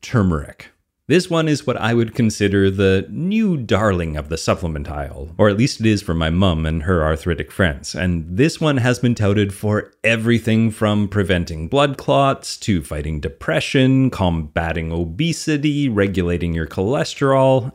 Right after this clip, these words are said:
and reducing inflammation, which incidentally it really does do.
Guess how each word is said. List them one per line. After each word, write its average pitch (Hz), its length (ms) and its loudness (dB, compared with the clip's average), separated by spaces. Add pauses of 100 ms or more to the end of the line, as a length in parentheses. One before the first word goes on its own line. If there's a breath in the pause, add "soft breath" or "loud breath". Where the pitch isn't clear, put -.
and 110 580 2
reducing 95 680 0
inflammation, 151 1200 0
which 90 380 0
incidentally 78 600 -4
it 71 60 -8
really 78 220 -4
does 113 260 0
do. 98 240 0